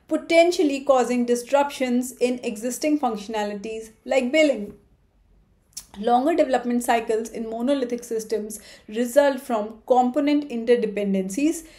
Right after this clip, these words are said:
making it challenging to introduce and test new features promptly, which can hinder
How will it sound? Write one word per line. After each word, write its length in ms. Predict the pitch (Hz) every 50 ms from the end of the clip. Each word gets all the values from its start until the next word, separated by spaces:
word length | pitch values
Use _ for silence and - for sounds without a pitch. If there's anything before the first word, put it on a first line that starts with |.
| - -
making 320 | - 294 302 - 330 320 339
it 200 | 349 330 - -
challenging 680 | - 294 247 247 262 294 294 294 269 262 254 262 285
to 120 | 277 302 -
introduce 720 | - 240 233 233 262 262 240 247 247 247 254 262 254 - -
and 260 | - 220 233 233 233
test 320 | - 240 240 240 240 - - - _ _ _
new 320 | - 247 247 269 294 311 330
features 540 | 330 320 277 254 233 - 247 240 240 240
promptly, 680 | 240 - - 226 202 190 185 185 - 185 175 - 185 180 - - _ _ _ _ _ -
which 260 | 226 262 277 - -
can 220 | - 285 277 277
hinder 520 | 277 - 285 294 294 294 240 240 240 247